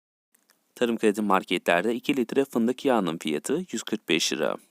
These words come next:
Doktor Oetker markasına ait krem şanti kakaolu ikili setinin fiyatı yirmi dört lira.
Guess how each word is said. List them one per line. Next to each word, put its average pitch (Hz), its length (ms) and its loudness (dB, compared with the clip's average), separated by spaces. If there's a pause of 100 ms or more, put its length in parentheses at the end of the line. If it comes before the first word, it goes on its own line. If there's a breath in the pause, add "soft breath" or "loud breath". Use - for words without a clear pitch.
(1300)
Doktor 110 280 2
Oetker 101 280 4
markasına 98 520 0
ait 104 120 -2
krem 135 300 0
şanti 143 400 0
kakaolu 104 420 2
ikili 92 260 -4
setinin 110 380 0
fiyatı 76 320 -2
yirmi 139 380 2
dört 85 240 2
lira. 57 260 0